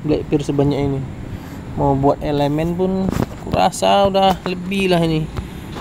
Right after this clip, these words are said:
Iya, dia mau buat elemen ini, tek-tek ini mau buat tek. Tapi itu udah lebih, lebih kali udah banyak. Dan kita coba dulu harpesnya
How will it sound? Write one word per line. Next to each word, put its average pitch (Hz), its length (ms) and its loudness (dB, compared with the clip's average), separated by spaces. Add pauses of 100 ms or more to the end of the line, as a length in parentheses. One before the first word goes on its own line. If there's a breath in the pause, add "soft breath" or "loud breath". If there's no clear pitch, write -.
(220)
Iya, 165 240 4
dia 170 160 6
mau 170 320 6
buat 156 240 0
elemen 160 560 2
ini, 139 560 0
tek-tek - 320 -4
ini 143 240 4
mau 135 160 4
buat 139 320 2
tek. 135 400 0 (1120 loud breath)
Tapi 196 480 2
itu 202 240 4
udah 156 320 4
lebih, 147 400 -2 (240)
lebih 143 240 -2
kali 165 320 2
udah 139 80 0
banyak. 139 320 0 (960 loud breath)
Dan 196 320 4
kita 220 240 4
coba 220 320 4
dulu 220 240 4
harpesnya 220 800 2